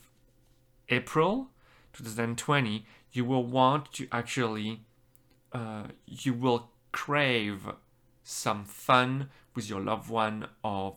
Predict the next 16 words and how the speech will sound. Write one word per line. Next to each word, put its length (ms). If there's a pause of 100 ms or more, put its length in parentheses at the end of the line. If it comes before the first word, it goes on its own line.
with 140
your 120
family 680
or 180
with 360 (340)
some, 200 (180)
or 100
friends, 600 (420)
people 420
who 160
are 140
making 560 (500)
you 140
feel 720 (1300)
happy 840
and 360